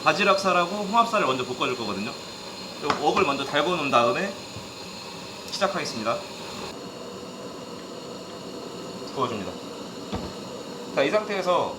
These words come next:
불을 살짝 줄여주세요. 불을 줄여주고 이 베트남 고추 있잖아요.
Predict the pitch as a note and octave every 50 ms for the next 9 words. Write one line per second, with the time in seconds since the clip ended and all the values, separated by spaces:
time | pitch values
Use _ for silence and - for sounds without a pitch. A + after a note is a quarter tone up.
0 | - - - - - G3 G#3 G3+ G#3 A#3+ A#3 A3 - - D#3+ F3 F3 C#3+ B2 A2+
1 | F#2+ - - - - - - - - - - - G2 - - B3 - - - -
2 | - - - - - - - - - - - - - - - - - - - -
3 | - - - - - - - - - - - - - - - - - - - -
4 | - - C#3+ D#3 C#3+ - D3 D#3 D3+ C#3 B2 C3 D3 D#3 - - - - - -
5 | - - - - - - - - - - - - - - - - - - - -
6 | - - - - - - - - - - - - - - - - - - - -
7 | - - - D#3 C#3 - E3 D#3+ A3 A3 A3 G#3+ F#3+ F3+ F3 - B2 - A#2 G#2+
8 | G#2+ A#2 A2 -